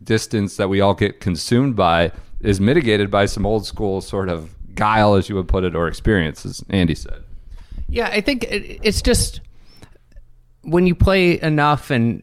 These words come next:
Speaker 2: you know, obviously Phil's been in so many situations, it's, it's the idea of, like, he's seen almost everything. He's seen all types of conditions. Like,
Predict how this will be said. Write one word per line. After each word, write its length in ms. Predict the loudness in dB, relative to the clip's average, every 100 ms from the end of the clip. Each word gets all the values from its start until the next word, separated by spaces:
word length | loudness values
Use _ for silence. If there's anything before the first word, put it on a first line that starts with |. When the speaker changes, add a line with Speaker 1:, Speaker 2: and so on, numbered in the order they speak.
| _
Speaker 2:
you 120 | 0
know, 60 | 2
obviously 420 | 2 2 2 0
Phil's 340 | 0 0 0 2
been 180 | 2
in 100 | 2
so 200 | 0 0
many 300 | 2 4 2
situations, 840 | 0 -4 -4 0 2 2 0 -4 -2
it's, 260 | -6 -6 -10 -8
it's 220 | -8 0
the 160 | 2 4
idea 420 | 2 2 2 4
of, 380 | 4 4 2 0
like, 180 | 0 2
he's 240 | 0 0
seen 480 | 0 2 2 -2 -6 -2
almost 420 | 2 4 2 2
everything. 560 | 2 2 0 0 0 0
He's 180 | -4
seen 260 | 0 0 2
all 280 | 4 4 4
types 340 | 2 0 0
of 100 | -4
conditions. 640 | -2 -2 -2 -2 -6 -4
Like, 180 | -4 -4